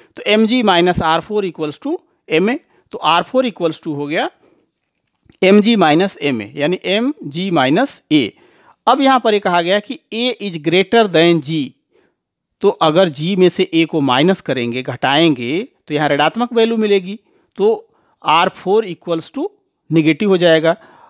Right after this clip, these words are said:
और जब यह ऋणात्मक होगा तो यह क्या शो करेगा? इस स्थिति में व्यक्ति का आभासी भार ऋणात्मक होगा और व्यक्ति लिफ्ट के फर्श से ऊपर उठने लगेगा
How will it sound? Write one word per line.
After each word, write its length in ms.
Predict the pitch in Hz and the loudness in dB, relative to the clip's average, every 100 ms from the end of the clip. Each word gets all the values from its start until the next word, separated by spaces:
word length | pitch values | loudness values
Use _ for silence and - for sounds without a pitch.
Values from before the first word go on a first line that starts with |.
| - | 0
और 160 | 226 | 2
जब 180 | 214 226 | 4 4
यह 120 | 208 | 4
ऋणात्मक 520 | 165 151 147 170 285 | 4 2 0 0 -2
होगा 400 | - 131 127 147 220 _ | -2 -8 -2 -2 -2 _
तो 80 | 180 | -6
यह 80 | 165 | -6
क्या 200 | - 170 | -2 -2
शो 180 | - 143 | -2 -6
करेगा? 400 | 127 110 107 113 _ - - - _ _ - | -4 -6 -8 -12 _ -20 -20 -20 _ _ 4
इस 220 | 302 320 | 4 6
स्थिति 420 | - - 240 175 | 2 0 0 2
में 240 | 139 110 98 _ _ _ - | 2 -2 -8 _ _ _ -2
व्यक्ति 360 | 165 190 - | 0 0 -4
का 160 | 208 196 | 0 0
आभासी 760 | 185 151 143 135 151 160 233 | 2 0 -2 2 2 2 -4
भार 300 | 202 151 165 | -6 0 0
ऋणात्मक 520 | 160 143 - 233 294 - | 2 0 0 0 -2 0
होगा 380 | 220 190 190 208 _ _ - | 0 2 0 -2 _ _ -4
और 200 | 170 165 | 0 2
व्यक्ति 540 | 139 233 - - 139 - _ _ _ - | 2 0 0 -10 -12 -12 _ _ _ -10
लिफ्ट 420 | 170 277 - 240 | -2 -2 -2 -8
के 220 | - 240 | -4 -2
फर्श 420 | 233 - 226 254 247 - | -2 0 2 2 0 -6
से 140 | 240 - - | -6 -8 -8
ऊपर 340 | 240 240 269 | -8 -2 0
उठने 300 | 214 - 147 | -2 -4 -6
लगेगा 500 | 113 104 98 101 98 | -6 -8 -12 -14 -14